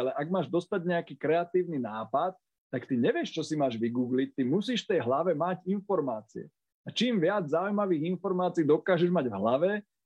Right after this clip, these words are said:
tým viac zaujímavých informácií vieš prepojiť a môžu ti z toho vznikať tie kreatívne nápady. Takže keď mne niekto hovorí, na čo memorovať, veď to je hlúposť, všetko je na internete, tak ja hovorím, no áno, tak keď sa ma niekto spýta, aké je hlavné mesto niečoho, to si viem nájsť na internete,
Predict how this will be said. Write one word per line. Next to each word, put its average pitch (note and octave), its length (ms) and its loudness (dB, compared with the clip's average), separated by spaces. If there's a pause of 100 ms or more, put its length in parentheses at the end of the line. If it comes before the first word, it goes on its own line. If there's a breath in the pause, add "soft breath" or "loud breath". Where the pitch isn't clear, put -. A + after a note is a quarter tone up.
(180)
tým E3+ 240 4
viac F3 280 4
zaujímavých F3+ 520 2
informácií F3 480 0
vieš C#3+ 320 0
prepojiť F#3+ 720 2
a - 80 -2
môžu E3 280 2
ti F#3+ 120 -4
z - 80 -20
toho E3 240 2
vznikať D#3 480 2
tie D#3+ 120 2
kreatívne D#3+ 600 2
nápady. F3 440 0
Takže B2 280 0
keď F3+ 160 4
mne F#3 160 2
niekto F3+ 240 0
hovorí, E3 400 2
na D#3+ 160 -2
čo F#3+ 160 0
memorovať, D#3+ 680 0
veď C#3+ 200 -2
to F#3 80 2
je B2 80 0
hlúposť, D3+ 360 0
všetko - 320 -6
je D#3+ 60 0
na A#2 140 0
internete, C#3 580 0 (480)
tak C3 160 2
ja D#3+ 160 4
hovorím, F#3 400 2
no - 80 -4
áno, G#3 320 -2
tak D3 160 -4
keď D3 160 -4
sa F3 80 0
ma E3+ 80 0
niekto D#3 320 -2
spýta, D3 480 -2
aké D#3 240 0
je A#2+ 80 -4
hlavné C#3+ 320 -2
mesto C#3 320 -4
niečoho, B2+ 420 0
to D3+ 140 -4
si C3+ 160 -6
viem F3+ 240 0
nájsť C#3 240 -2
na C3 160 -6
internete, C3+ 640 -2